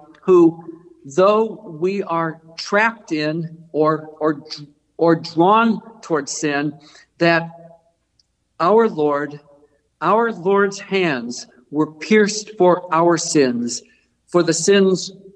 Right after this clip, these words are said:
all of my hands commit. And his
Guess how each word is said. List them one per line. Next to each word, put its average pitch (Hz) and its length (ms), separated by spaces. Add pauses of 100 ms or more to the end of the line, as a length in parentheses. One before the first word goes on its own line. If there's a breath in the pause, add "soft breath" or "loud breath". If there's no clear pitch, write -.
(140)
all 180 240
of 180 140
my 160 220
hands 151 680
commit. 143 500 (500 soft breath)
And 180 140
his 196 300